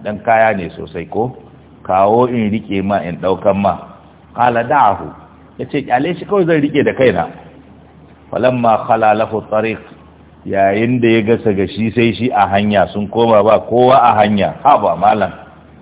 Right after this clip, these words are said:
Fakka ya dabi ya ko murda hannun baban shi ya bude. Thumma akhadha al-ata ya kwace wannan abu da aka ba baban. Fa dhahaba bihi. Ya tafi da wannan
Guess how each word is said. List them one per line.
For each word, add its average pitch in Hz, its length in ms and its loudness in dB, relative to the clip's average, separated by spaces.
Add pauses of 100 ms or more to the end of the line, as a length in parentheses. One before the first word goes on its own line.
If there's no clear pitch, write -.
(340)
Fakka 156 380 -2
ya 139 140 0
dabi 120 480 0
ya 117 180 -2
ko 117 240 -2
murda 135 600 0
hannun 127 380 0
baban 110 340 2
shi 107 140 -8
ya 110 80 2
bude. 123 440 0 (720)
Thumma 117 340 0
akhadha 107 240 0
al-ata 92 520 0
ya 95 100 -2
kwace 101 340 0
wannan 87 340 0
abu 85 120 -4
da 85 180 -2
aka 85 140 -4
ba 82 140 -4
baban. 80 340 -6 (720)
Fa 104 120 2
dhahaba 92 440 2
bihi. 78 180 -10 (760)
Ya - 100 -8
tafi 92 220 -6
da 131 100 2
wannan 92 280 2